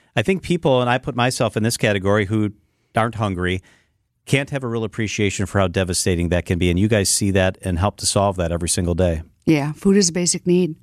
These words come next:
Speaker 2: And you're right. When people are hungry, they're not only fearful, they have headaches, they have stomach aches.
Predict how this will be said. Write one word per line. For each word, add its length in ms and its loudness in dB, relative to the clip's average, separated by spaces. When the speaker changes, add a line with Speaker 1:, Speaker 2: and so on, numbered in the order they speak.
Speaker 2:
And 480 6
you're 160 6
right. 260 2
When 100 4
people 240 2
are 120 4
hungry, 340 4
they're 120 4
not 200 4
only 160 4
fearful, 400 2
they 140 0
have 120 0
headaches, 400 2
they 80 0
have 120 -2
stomach 360 2
aches. 300 0